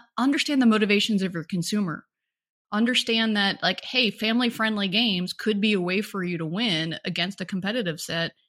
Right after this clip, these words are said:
and to keep people in your ecosystem too. So I think it's a combination. If I were doing their strategy, which I'm not at all, I would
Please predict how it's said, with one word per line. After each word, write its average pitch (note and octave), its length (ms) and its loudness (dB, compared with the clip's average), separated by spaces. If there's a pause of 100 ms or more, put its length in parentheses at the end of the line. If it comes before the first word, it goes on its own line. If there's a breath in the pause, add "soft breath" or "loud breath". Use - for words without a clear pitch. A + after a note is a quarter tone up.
(160)
and F#3 100 -2
to F#3+ 60 0
keep A3+ 320 -4
people G3+ 280 -2
in F#3 80 0
your E3 120 0
ecosystem F3 640 -4
too. - 320 -6 (300 loud breath)
So G#3 140 4
I A#3 80 6
think C4+ 160 -2
it's C4+ 120 -2
a A#3+ 40 2
combination. G#3 680 0
If F3+ 80 2
I A#3+ 120 4
were C4+ 120 -2
doing A#3 260 0
their G3+ 100 2
strategy, E3+ 520 0
which E3 220 -6
I'm E3+ 160 -6
not E3 220 -4 (120)
at F#3+ 80 -4
all, E3 300 -2 (500)
I F#3 140 -2
would F3+ 220 -2